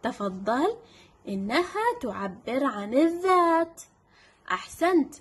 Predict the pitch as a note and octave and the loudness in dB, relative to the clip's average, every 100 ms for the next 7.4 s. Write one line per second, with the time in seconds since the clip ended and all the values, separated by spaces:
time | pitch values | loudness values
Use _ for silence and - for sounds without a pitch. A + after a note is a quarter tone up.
0 | _ G#3+ C4 D#4+ A#3+ G3+ F#3 G3 A#3+ B3+ | _ -4 0 0 0 -6 -6 -4 -4 0
1 | F4 - E4+ D#4+ C4 B3+ C4 - - - | 0 6 6 4 -6 -6 -10 -20 -20 -20
2 | - - G4+ G#4 D4 C#4+ C#4+ C#4+ D4 - | -8 2 6 6 6 4 6 4 2 -6
3 | _ _ _ _ _ _ _ _ _ _ | _ _ _ _ _ _ _ _ _ _
4 | _ _ _ - - - G#3 - B3 C#4 | _ _ _ -20 -20 -16 -14 -6 -4 -4
5 | - F4+ F#4+ - G4 F#4+ E4 D#4+ D#4 D#4 | 2 4 4 2 2 4 4 4 4 2
6 | D#4 - _ _ _ - F#3+ - - E4 | -2 -6 _ _ _ -14 -14 -12 -4 2
7 | F4+ D#4+ D#4+ | 6 6 4